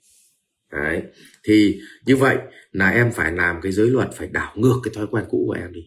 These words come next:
Vậy thầy nhắc lại này. Một, muốn tâm của mình hết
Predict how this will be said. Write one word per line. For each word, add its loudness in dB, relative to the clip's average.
Vậy -10
thầy -4
nhắc 0
lại -4
này. -14
Một, 0
muốn 6
tâm 2
của 0
mình 0
hết 0